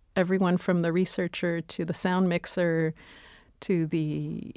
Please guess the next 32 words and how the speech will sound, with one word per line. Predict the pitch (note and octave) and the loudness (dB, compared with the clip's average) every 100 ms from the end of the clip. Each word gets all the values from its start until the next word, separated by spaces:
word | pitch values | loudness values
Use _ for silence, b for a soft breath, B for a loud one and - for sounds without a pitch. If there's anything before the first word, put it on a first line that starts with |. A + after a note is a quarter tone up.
| _ | _
you | F#3+ | -6
know, | E3+ | -4
cinematographer | D3+ - F#3 E3 F3+ E3+ E3 - E3+ D#3+ D#3+ D3+ E3 D#3 | -2 -2 -2 0 0 0 0 -2 -2 0 0 0 -2 -2
and | |
the | D#3 | -2
writers | D#3 F3 E3 D#3+ D#3 D3 | 0 2 2 2 0 0
are, | D#3 D3+ | -4 -4
are | D#3+ D#3 | -4 -2
all | D#3+ E3 | -2 -2
women, | D#3+ D#3+ D3+ D3+ | -2 -2 -2 -4
and | D3+ E3 | -2 -4
that's | D#3+ - | -4 -8
been | - E3 | -6 -6
extraordinary. | D3 - E3+ E3 E3 D3 D3+ B B B B B B | -4 -6 -4 -2 -2 -2 -4 B B B B B B
Um, | F3+ E3 D3 - | -4 -2 -2 -2
I | |
don't | F#3 F#3+ D#3+ | 0 2 2
know | F3 | 2
that | F3+ E3+ | 2 2
I | D#3 | 0
would | D#3+ | 0
have | D#3+ D#3+ | -4 -2
necessarily | D#3+ D#3 E3+ - E3 D#3+ | -2 -2 -6 -4 -2 -2
had | D#3 D#3 D#3+ | -2 -4 -4
that | D3+ | -2
opportunity | D3+ - D3+ - F3 E3+ D#3 | -2 -6 -10 -2 0 0 -4
twenty | D3+ - D#3 D3+ | -8 -8 -6 -4
years | D3 D3 | -6 -8
ago. | D3+ D3 D3 D3 D#3+ _ b b _ _ | -8 -6 -6 -6 -8 _ b b _ _
All | F3+ F3+ F#3+ | 0 2 2
of | F#3 - | 2 0
the | F3+ E3+ D#3 D#3+ | 0 0 0 -2